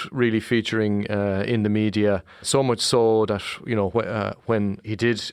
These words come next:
come to media attention, he became involved in a quite high-profile legal dispute that, uh, there were, uh, newspapers all over Ireland scrambling to find a photograph of him. You know, so little was known about him, which is, it's kind of extraordinary 'cause this is a guy who counts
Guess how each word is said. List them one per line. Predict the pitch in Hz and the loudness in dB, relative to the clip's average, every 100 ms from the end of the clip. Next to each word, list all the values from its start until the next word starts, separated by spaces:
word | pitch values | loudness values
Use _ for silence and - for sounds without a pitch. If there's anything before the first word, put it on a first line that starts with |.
| - | -6
come | 127 117 | -4 -2
to | 110 | 0
media | 113 101 | 0 2
attention, | 95 107 104 98 | 0 0 -2 -4
he | 95 92 107 - - | -6 -8 -18 -20 -18
became | - 110 | -4 -2
involved | 101 104 107 | 0 0 0
in | 98 | 0
a | 98 | -4
quite | - 107 | 0 0
high-profile | 95 107 - 110 - 107 95 - - - - - | 2 0 0 -2 0 0 0 -4 -20 -18 -10 0
legal | 135 131 131 | 0 2 0
dispute | 117 - 120 113 - | 0 0 0 0 0
that, | 107 | 0
uh, | 110 104 - - - - - | 2 0 -2 -18 -20 -20 -4
there | 113 | 0
were, | 110 110 | 2 4
uh, | 107 | 2
newspapers | 110 135 131 - 123 - 113 107 | 2 2 0 2 0 2 0 2
all | 120 117 | 4 4
over | 107 117 | 2 4
Ireland | 120 113 | 4 2
scrambling | 107 143 123 120 113 | 2 2 2 2 -2
to | - | 0
find | 123 113 | 0 0
a | |
photograph | 101 120 110 110 101 - | 2 0 2 2 0 -2
of | 92 | -6
him. | 85 - - - | -6 -10 -20 -6
You | 131 | -2
know, | 104 | 0
so | - 113 | 0 0
little | 110 110 107 | 2 0 0
was | 101 | -4
known | 107 120 | 0 0
about | 113 110 107 | 2 0 0
him, | |
which | 110 139 | 0 0
is, | 190 | -2
it's | - 175 160 | -2 -4 -4
kind | - 247 269 | -2 0 0
of | |
extraordinary | 220 - 175 170 165 147 | -2 0 2 2 2 0
'cause | 110 120 | -2 -2
this | 160 156 | -2 2
is | |
a | 143 | 0
guy | 127 131 131 135 | 2 2 4 2
who | 123 117 123 117 113 - | 0 0 0 0 -2 -8
counts | - 120 120 113 - - | -4 -2 0 -2 -2 -4